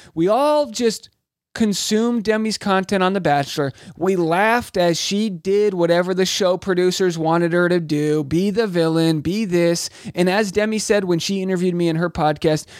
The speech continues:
they all said, they all patted her on the head and say, "Good girl, Demi, good girl." What a shame that they, and again, I'm not saying they knew she was maybe drunk or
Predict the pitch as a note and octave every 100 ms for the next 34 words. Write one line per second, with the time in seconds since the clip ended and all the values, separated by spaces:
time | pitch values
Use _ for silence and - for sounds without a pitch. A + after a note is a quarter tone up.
0 | - E3 E3+ F3 F3 - E3 D#3+ C#3 F3+
1 | F3+ F#3+ G#3 G#3+ G3+ F3 E3+ E3 D#3+ D#3
2 | - - - C#4 A3 B3 A#3+ A3+ A3 A3
3 | A3 G3 A#3+ A3 F3+ F3+ F3+ F3 - -
4 | - D#3 A3+ C#4 - D#3+ - - E3+ G3
5 | F#3 A#2 - _ _ _ _ _ _ D#3
6 | E3+ C#3+ E3+ F#3+ F#3+ - G3 G#3 F3 G3
7 | B3+ - A3+ G3+ G3 F3+ F#3+ F#3 F#3+ F3+
8 | E3+ D#3+ E3+ E3+ E3+ C#3+ D#3 E3 E3+ E3
9 | D3+